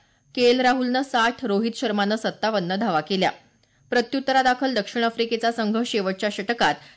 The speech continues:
तीनशे बत्तीस धावांवर सर्वबाद झाला. कुलदीप यादवनं चार,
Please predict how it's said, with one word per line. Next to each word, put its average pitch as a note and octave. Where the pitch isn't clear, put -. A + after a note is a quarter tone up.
तीनशे B3
बत्तीस A3
धावांवर G3
सर्वबाद F3
झाला. G3
कुलदीप B3+
यादवनं B3
चार, A#3+